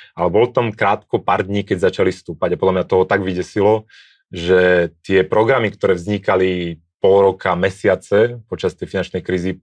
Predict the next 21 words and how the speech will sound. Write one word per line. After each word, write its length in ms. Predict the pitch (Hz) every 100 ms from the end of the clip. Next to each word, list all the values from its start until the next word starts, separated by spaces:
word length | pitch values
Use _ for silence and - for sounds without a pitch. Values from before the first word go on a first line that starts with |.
| -
použil 640 | 90 98 92 113 127 131 _ - - _ _ 185
a, 480 | 170 165 165 160 -
a 180 | - 87 82 82
dal 320 | 87 95 104
tam 260 | 95 92 85
naozaj 400 | 92 92 87 87
obrovskú 460 | 101 104 95 - -
kopu 220 | 95 92
nových 240 | 90 85
peňazí. 400 | - 85 85 101 101
A 160 | 87 - - -
keď 80 | 101
si 80 | 92
to 80 | 98
dáme, 300 | 98 98 92
že 320 | 92 87 85
medzi 240 | 92 92
rokmi 320 | 95 - 98
dvetisícdevätnásť 1200 | 85 90 92 90 90 82 90 90 95 95 92 95
a 20 | 92
dvetisícdvadsaťjeden 1120 | 87 92 95 92 80 90 - 95 85 80